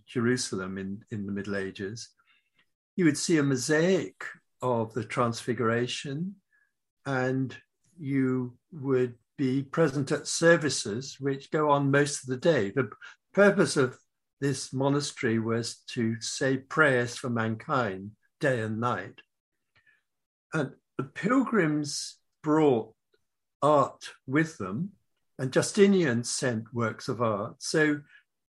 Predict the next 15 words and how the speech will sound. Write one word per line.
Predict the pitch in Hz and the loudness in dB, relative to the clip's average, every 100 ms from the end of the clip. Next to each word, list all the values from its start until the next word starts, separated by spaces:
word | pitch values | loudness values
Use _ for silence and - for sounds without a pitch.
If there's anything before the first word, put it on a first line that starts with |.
| _ | _
in | - 185 202 190 170 _ | 4 6 6 2 -2 _
the | 143 | 0
monastery | 139 143 156 160 - 123 117 | 2 2 2 -2 -4 -2 -2
storerooms | 113 - 170 170 143 98 92 131 160 160 | -2 -2 2 2 0 -2 -4 -6 -6 -8
and | 127 123 | -4 0
in | 123 | 2
the | 113 | 2
church, | 113 165 131 98 - - - _ _ _ _ _ _ - | 0 2 2 2 -6 -16 -18 _ _ _ _ _ _ -4
there | 143 139 | 0 2
are | 131 135 135 - _ | 2 2 -2 -8 _
paintings | 175 185 202 - 123 120 127 143 - - _ _ _ _ | 2 4 4 0 -2 -2 -4 -6 -10 -12 _ _ _ _
from | _ 151 131 | _ 0 0
the | 127 | 0
sixth | - 160 135 | 0 0 0
century | - 151 135 - 127 113 113 | 0 0 0 -2 -2 -2 -2